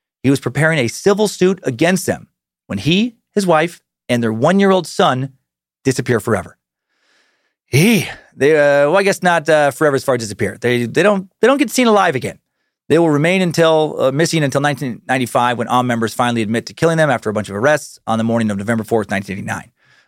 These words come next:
Uh, when police entered his apartment in eighty-nine, it looked like the family just, uh, left quickly, abandoned everything. There were still, uh, you know, plates left out on the table. The police knew Aum threatened Sakamoto, but they couldn't prove that Aum had abducted them based on initial evidence.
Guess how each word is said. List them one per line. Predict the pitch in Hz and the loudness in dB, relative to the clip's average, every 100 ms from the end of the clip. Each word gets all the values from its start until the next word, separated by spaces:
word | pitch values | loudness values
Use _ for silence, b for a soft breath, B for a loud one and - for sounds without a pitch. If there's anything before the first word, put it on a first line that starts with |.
| _ | _
Uh, | 113 | 0
when | 120 113 | 0 0
police | 165 170 | 0 2
entered | 165 143 | 0 0
his | 123 | 0
apartment | 113 - 220 214 147 | -4 0 2 2 -4
in | 135 | -4
eighty-nine, | 127 123 120 127 | -2 0 -2 -2
it | |
looked | 139 143 | -2 -4
like | |
the | 127 | -4
family | - 139 143 127 - | -2 -2 -2 -6 -12
just, | 117 110 - 110 | -8 -6 -4 -2
uh, | 104 101 101 | 0 0 -2
left | 123 - | -4 0
quickly, | 196 190 180 | -2 2 0
abandoned | 123 117 117 | 0 0 0
everything. | 156 160 175 165 156 _ _ _ _ _ _ | 0 0 0 -2 -6 _ _ _ _ _ _
There | - | -10
were | 95 | -10
still, | 101 131 127 120 | -4 -2 0 0
uh, | 113 110 110 | 0 0 0
you | 110 | -2
know, | 104 | -8
plates | - 160 160 156 | -2 -2 0 0
left | 147 | 0
out | 151 | 0
on | 127 | -2
the | |
table. | 107 170 175 170 165 160 | -2 0 2 2 2 2
The | 135 | -2
police | - 147 147 143 | -4 -2 -2 -2
knew | 143 | 0
Aum | 139 131 | 2 0
threatened | - 143 214 233 | -4 0 2 2
Sakamoto, | 202 170 156 147 156 | 0 0 2 0 2
but | 147 | 0
they | 131 | -2
couldn't | - 175 165 - _ | 0 -2 -2 -8 _
prove | - 196 196 160 180 - _ _ _ _ _ | -2 2 4 4 0 -6 _ _ _ _ _
that | 131 135 | 0 0
Aum | 135 143 135 | 2 2 2
had | 135 | 0
abducted | 127 127 135 123 | 0 0 -2 -2
them | 117 | -2
based | 113 113 117 | 0 -2 -2
on | |
initial | 110 110 110 101 | -2 -4 -4 -4
evidence. | 101 95 - - | -6 -10 -16 -20